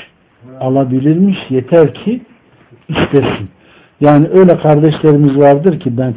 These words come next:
çok duyuyorum, siz de duymuşsunuzdur. "Ya benim kafam çok kalın. Ya ben almıyor kafam, anlamam." E, üç yaşındaki, dört yaşındaki bir meseleyi anlar. Veyahut da biri birine bir düşmanlık yapmıştır. Alacak verecek.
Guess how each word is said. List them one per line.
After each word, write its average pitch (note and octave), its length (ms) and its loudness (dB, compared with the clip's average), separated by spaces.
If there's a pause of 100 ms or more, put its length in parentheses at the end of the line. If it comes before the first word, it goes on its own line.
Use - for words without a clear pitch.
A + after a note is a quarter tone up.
çok D#3 240 -8
duyuyorum, A2+ 320 -4 (100)
siz D3 120 -8
de A#2 140 -4
duymuşsunuzdur. G#2+ 840 -10 (1500)
"Ya A#2+ 220 -6
benim D3 200 0
kafam C3+ 340 -14
çok D3+ 240 -20
kalın. A#2 260 -10 (680)
Ya - 60 -20 (100)
ben C3+ 120 -6 (520)
almıyor B2+ 440 0 (100)
kafam, - 300 -20 (160)
anlamam." D#3 560 0 (1400)
E, C#3+ 60 -4
üç F#3 340 -6
yaşındaki, D3 720 -2
dört D#3+ 280 -6
yaşındaki A#2 640 -6
bir D#3 60 -4
meseleyi B2+ 540 -6 (120)
anlar. D3 340 -10 (540)
Veyahut E3 280 -4
da B2+ 140 -8
biri D#3 220 -2
birine D#3+ 260 0
bir D3 80 -8
düşmanlık D#3 580 -2
yapmıştır. A2+ 580 -10
Alacak C3 500 -2
verecek. C3 400 -4